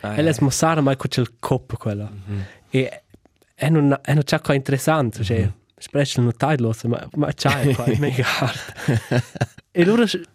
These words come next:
Speaker 2: stas su là in boxer shorts e, e corres da vos in la mur e provas,
Speaker 1: Wow.
Speaker 2: ich so, die Ciffer quella,
Speaker 1: La notte
Speaker 2: avanti,
Speaker 1: avanti la prova.
Speaker 2: avanti c'è te siat Ciffer quel, e allora stas mettere alt.
Speaker 1: Ma è Ciffer?
Speaker 2: Ah, è una Ciffer là, e allora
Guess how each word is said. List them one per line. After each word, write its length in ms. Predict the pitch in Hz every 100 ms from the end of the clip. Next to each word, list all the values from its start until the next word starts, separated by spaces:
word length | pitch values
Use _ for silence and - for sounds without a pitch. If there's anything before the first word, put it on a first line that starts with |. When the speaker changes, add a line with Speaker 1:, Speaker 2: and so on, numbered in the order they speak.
| _ _
Speaker 2:
stas 420 | - - - 175 -
su 160 | 214
là 120 | 220
in 100 | 165
boxer 400 | 139 175 - -
shorts 420 | 156 160 170 175 -
e, 200 | 127 127 - _ _ _
e 220 | 135 127 _
corres 340 | - 170 156
da 100 | 123
vos 260 | 131 156 139
in 80 | 120
la 60 |
mur 340 | 113 139 165 165
e 60 | 131
provas, 380 | - 139 135 - -
Speaker 1:
Wow. 220 | 101 - - - -
Speaker 2:
ich 100 | 160
so, 80 | 175
die 260 | 160 139
Ciffer 460 | - - 247 151 131
quella, 400 | - 135 139 190 -
Speaker 1:
La 120 | 104
notte 140 | 107
Speaker 2:
avanti, 220 | 143 185
Speaker 1:
avanti 240 | 107 107 101
la 80 | 98
prova. 400 | 101 113 113 95 - -
Speaker 2:
avanti 320 | 151 180 175
c'è 60 | 143
te 100 | 147
siat 420 | - 151 170 -
Ciffer 340 | - 139 - 135
quel, 340 | - 131 165 -
e 80 |
allora 440 | 127 143 139 123 - _ _ -
stas 280 | 117 -
mettere 260 | 127 120 117
alt. 320 | 110 - - _ _ _ _
Speaker 1:
Ma 120 | 107
è 40 | 120
Ciffer? 360 | - 214 - _ _
Speaker 2:
Ah, 140 | - 151
è 20 |
una 120 | 123
Ciffer 380 | - 175 - 196
là, 220 | 214 247 _ _ _ _ _ -
e 100 | 131
allora 400 | 139 139 127